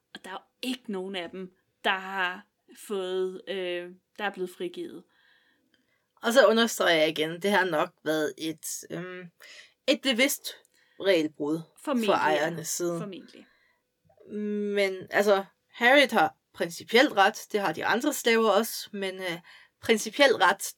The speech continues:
Speaker 2: det er ikke altid noget, der gælder, når man er slave i syden på det her tidspunkt.
Speaker 1: Nej.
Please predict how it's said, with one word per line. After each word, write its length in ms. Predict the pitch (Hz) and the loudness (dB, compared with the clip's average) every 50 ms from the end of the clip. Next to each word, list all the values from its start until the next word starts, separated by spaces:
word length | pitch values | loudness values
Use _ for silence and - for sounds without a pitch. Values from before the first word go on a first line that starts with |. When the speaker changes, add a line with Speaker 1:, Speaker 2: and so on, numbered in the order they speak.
| _ | _
Speaker 2:
det 420 | - 233 220 214 208 196 190 175 139 | 2 6 6 8 8 8 6 6 4
er 40 | 139 | 2
ikke 220 | 165 175 - - - | 2 0 -4 -4 -4
altid 320 | 170 165 - - - 185 | -4 -4 -2 -6 -8 -8
noget, 160 | 180 170 170 | -6 -4 -4
der 80 | 175 185 | -4 0
gælder, 300 | 170 196 202 170 160 165 | 2 2 2 2 2 -2
når 80 | 170 160 | -4 -6
man 180 | 165 175 170 | -8 -6 -6
er 60 | 170 | -4
slave 360 | 175 - - 180 175 185 190 185 | -4 -2 0 2 2 4 2 2
i 20 | |
syden 320 | 185 - 214 208 190 180 | 2 2 2 2 2 2
på 80 | 175 185 | -2 -4
det 100 | 170 185 | -2 -2
her 120 | 190 165 | -2 -2
tidspunkt. 460 | 170 - 214 214 - - - 190 190 - | -2 -4 -8 -8 -4 -2 -2 -2 -2 -2
Speaker 1:
Nej. 160 | - 175 | -8 -12